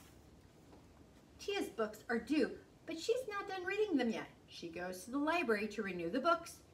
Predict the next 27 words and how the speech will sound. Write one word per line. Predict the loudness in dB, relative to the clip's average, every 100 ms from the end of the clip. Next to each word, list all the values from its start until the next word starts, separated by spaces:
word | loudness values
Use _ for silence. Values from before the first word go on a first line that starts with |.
| -20 -14
She | -4 4
is | 4 4
using | 0 0 0 0 -2 -10 -20 -20 -20 -20 -20 -20 -20 -20 -20 -6
good | 0 2
manners. | 2 0 -4 -8 -10 -18 -20 -20 -20 -20 -20 -20 -20 -20 -20 -20 -20 -20 -20 -20 -20 -20 -20 -20 -20 -18 -20 -20 -20 -20 -20 -20 -20 -20 -20 -20 -20 -20 -20 -20 -20 -20 -20 -20 -20 -20 -20 -18 -6
Jaden's | -4 -4 -4
books | -6 -6 -2
are | -2
due | 2 2
back | 4 0 0 -6
today, | -4 -4 -4
too. | -4 -4 -4 -10 -20 -12 -2
He | 0
returns | 0 2 0 2
them | 0 2
on | 2
time | 0 -6 -6 -2
by | -4 -4 -12 -6
putting | -4 0
them | 0 0 0
in | 0 0
the | 0
book | -2 -6
return. | -6 -4 -2 -2 -4 -14 -20 -20
He | 0 4 6
is | 4
using | -2 0 0 0